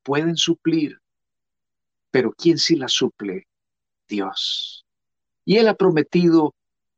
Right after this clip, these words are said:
"Antes de que me pidan ayuda, yo les responderé". No habrán terminado de hablar cuando ya yo les habré escuchado.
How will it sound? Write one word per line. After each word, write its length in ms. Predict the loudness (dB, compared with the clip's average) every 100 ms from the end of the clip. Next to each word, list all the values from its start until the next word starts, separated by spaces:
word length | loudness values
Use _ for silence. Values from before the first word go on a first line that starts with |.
| -4
"Antes 760 | -2 -2 -4 -2 -2 -2 -6
de 120 | -6
que 120 | -6 -4
me 160 | -6 -6
pidan 340 | -2 -2 -2 -8
ayuda, 580 | -4 -2 -2 -4 -10 -14 _ _ _ _ _
yo 500 | -2 2 2 0 -2 _ _ -8
les 180 | -8
responderé". 800 | -8 -12 -12 -12 -8 -6 -4 -6 _ _ _ _ _ _ _ _ _ -6
No 160 | -2
habrán 340 | 0 0 -2 -2
terminado 800 | -2 0 0 0 0 0 -4 -8 _ _ _ -4
de 80 | -4
hablar 560 | -2 0 0 -2 -8 _ _ _ _ _
cuando 360 | -6 -4 -4 -4
ya 480 | -2 0 0 -2 -6 _ _ _ -4
yo 360 | 0 0 0 _ _ -6
les 200 | -4 -4
habré 380 | -4 -2 -2 -2
escuchado. 640 | -6 -12 -8 -8 -10 -14